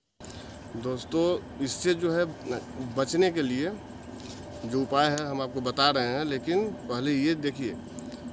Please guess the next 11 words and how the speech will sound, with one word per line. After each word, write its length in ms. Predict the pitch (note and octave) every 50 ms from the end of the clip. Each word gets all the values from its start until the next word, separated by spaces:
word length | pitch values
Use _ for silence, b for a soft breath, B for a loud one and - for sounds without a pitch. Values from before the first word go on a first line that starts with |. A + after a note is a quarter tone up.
| - - -
कोई 200 | C3+ D#3+ F3+ G3+
भी 140 | F3 F3+ F#3
किसान 500 | - - D3+ C3+ - C#3+ D3 D#3 D#3+ E3
कितना 380 | D3+ - - B2+ G#2 C3 C#3 B2+
ही 140 | B2+ D3+ D#3+
बड़ा 240 | D3 C#3 C3 C#3 D3
पैमाना 420 | C3 C#3+ C3 A#2+ A#2+ A#2 A#2 B2
पर 180 | A#2+ E3 D#3+ C#3+
खेती 340 | - - B2+ A#2+ - C3+ B2+
कर 180 | A#2 A#2 A2 G2+
ले, 180 | A2 G#2 F#2+